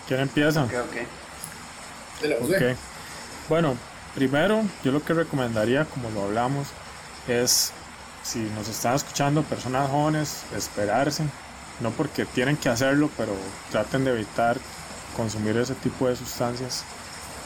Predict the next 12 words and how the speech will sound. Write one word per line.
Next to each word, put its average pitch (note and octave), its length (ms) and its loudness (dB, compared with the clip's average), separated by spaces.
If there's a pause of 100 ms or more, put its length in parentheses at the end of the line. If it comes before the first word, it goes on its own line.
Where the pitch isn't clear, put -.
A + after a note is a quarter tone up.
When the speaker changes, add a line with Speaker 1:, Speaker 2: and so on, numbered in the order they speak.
(120)
Speaker 1:
este, A2 320 -2
cuando G#2+ 240 -6
están A2+ 300 0
jóvenes. C#3 520 2 (680)
Este, A#2+ 300 0
informarse, A#2+ 800 2 (260)
igual B2+ 240 4
es C3 60 2
muy B2+ 180 0
importante C3+ 600 0
informarse A2 640 0 (800)
de A#2+ 140 2